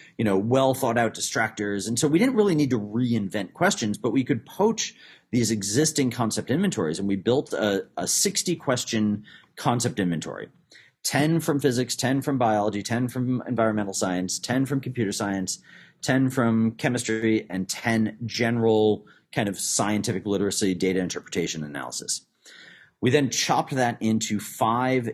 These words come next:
different twelve question tests that have,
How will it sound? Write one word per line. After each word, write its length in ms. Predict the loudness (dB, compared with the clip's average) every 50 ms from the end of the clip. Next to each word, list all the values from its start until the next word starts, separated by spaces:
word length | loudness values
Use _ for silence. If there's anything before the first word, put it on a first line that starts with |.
| -8 -12 -2
different 460 | 2 2 2 2 0 -2 -2 -2 -4 -6 _ _ _ _ _ _ _ _ _ -14
twelve 400 | -2 0 2 2 2 0 0 0
question 400 | 0 0 0 0 -2 -4 -4 -4
tests 580 | -2 0 0 0 0 -2 -4 -4 -8 -8 -10 -12 _ _ _ _ _ _ _ _ _ -10
that 360 | -4 -2 0 0 0 -2 -6
have, 720 | -10 -6 -2 0 2 2 2 2 2 2 0 0 -4 -6